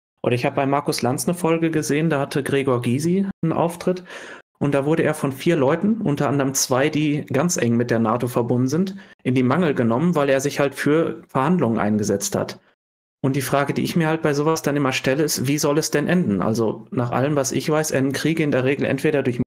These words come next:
militärische, wirtschaftliche Niederlagen,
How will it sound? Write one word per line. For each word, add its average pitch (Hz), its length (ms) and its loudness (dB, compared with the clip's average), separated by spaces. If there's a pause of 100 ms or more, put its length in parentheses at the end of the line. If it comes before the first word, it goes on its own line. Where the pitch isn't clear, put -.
militärische, 190 680 0 (500)
wirtschaftliche 175 580 0
Niederlagen, 180 760 0